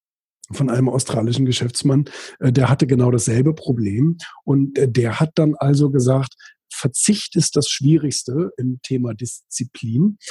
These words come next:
Und, äh, wenn Sie verzichten können, dann können Sie auch alles erreichen. Und, ähm, das fand ich eine tolle Idee. Und der hatte nämlich, ähm, genau das Gleiche gemacht. Der hat gesagt,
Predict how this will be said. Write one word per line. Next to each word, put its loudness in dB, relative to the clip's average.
Und, 2
äh, -4
wenn 4
Sie 4
verzichten -4
können, 2
dann 2
können 2
Sie 2
auch -4
alles -6
erreichen. -8
Und, 4
ähm, -4
das -8
fand 0
ich -2
eine 2
tolle 0
Idee. 4
Und -2
der 0
hatte -2
nämlich, 2
ähm, 2
genau 2
das 0
Gleiche 0
gemacht. -6
Der -2
hat -12
gesagt, 4